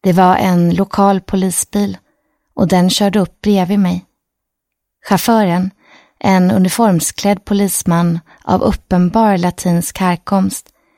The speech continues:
tecknade åt mig att köra in till sidan. Nervöst bromsade jag och gjorde som jag blivit ombedd. Han stannade precis bakom. Oroligt väntade jag på att han skulle komma ut och prata med mig.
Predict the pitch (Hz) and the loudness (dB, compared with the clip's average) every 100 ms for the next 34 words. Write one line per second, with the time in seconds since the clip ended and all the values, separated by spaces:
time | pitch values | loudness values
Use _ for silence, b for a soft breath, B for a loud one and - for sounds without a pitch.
0 | _ _ _ - 220 - 208 214 220 180 | _ _ _ -2 -2 0 2 2 2 0
1 | - 175 - 185 180 175 185 170 214 196 | -2 -2 0 0 0 0 -2 -2 -2 -2
2 | 190 226 196 - _ _ _ _ _ _ | -4 -6 -6 -10 _ _ _ _ _ _
3 | _ _ _ 190 180 170 175 180 - - | _ _ _ 0 2 2 2 0 -4 -4
4 | 190 196 170 - 175 175 175 170 - _ | 0 2 0 0 -2 0 -2 -4 -12 _
5 | _ 190 196 175 180 - 180 180 185 208 | _ 0 0 0 -4 -2 -2 -2 -2 0
6 | 196 170 - - - _ _ _ _ _ | 0 0 -4 -8 -16 _ _ _ _ _
7 | _ _ _ - 175 - 190 180 180 - | _ _ _ -2 -2 0 2 2 0 -2
8 | 208 - 214 180 - 190 175 - 190 190 | -2 0 0 -2 -4 -2 -4 -6 -6 -6
9 | - _ _ _ _ _ _ _ _ _ | -8 _ _ _ _ _ _ _ _ _
10 | 202 190 180 180 180 196 - 208 196 185 | 2 2 2 2 0 -2 -2 0 2 0
11 | 185 196 185 - 180 - 170 - 180 - | 0 0 0 -2 -4 -2 -2 -2 -6 -2
12 | 185 190 208 196 - - - 214 190 - | 0 2 0 -4 -12 -10 -2 0 -2 -2
13 | 233 202 180 185 | -2 0 0 -4